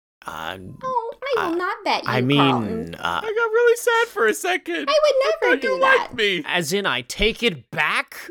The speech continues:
Speaker 1: or?
Speaker 2: You could be the buffoon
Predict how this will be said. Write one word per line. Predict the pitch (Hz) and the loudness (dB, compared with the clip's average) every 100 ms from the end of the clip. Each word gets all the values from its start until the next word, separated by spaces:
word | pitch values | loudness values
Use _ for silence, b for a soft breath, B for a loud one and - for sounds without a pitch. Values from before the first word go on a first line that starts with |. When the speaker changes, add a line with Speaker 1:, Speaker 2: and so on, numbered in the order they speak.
| - | -12
Speaker 1:
or? | 143 123 110 101 95 90 87 82 95 127 - - | -8 -6 -6 -8 -10 -10 -8 -10 -10 -14 -20 -6
Speaker 2:
You | 262 349 | 2 2
could | 349 415 277 | 4 2 2
be | 302 277 | 0 0
the | 277 | 2
buffoon | 247 254 - 202 208 | 0 0 -4 -4 -4